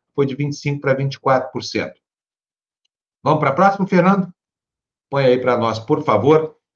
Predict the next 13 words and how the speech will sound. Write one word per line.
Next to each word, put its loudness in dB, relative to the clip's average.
Colapso 4
da 2
saúde 2
devolve 0
o -10
presidente -4
à -2
sua -2
pior 0
primavera. -2
É, 4
é 2
um, -4